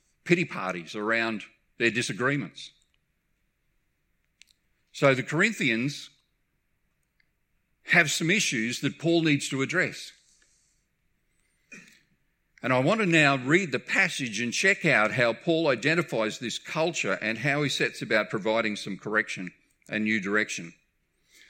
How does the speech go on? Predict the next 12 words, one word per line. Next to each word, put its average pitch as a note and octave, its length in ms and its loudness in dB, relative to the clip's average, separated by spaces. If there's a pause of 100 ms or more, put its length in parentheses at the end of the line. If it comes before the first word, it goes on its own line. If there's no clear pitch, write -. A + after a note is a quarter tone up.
(120)
So C3+ 140 2
we've C3 240 4
read D#3+ 260 6
verses D3 380 -2
sixteen C#3 480 -2
and A2 100 -4
seventeen, A2 640 -4 (960)
that A#2 120 0
we C3+ 200 4
are B2+ 120 4
God's A#2 400 -2
temple. C#3 420 -4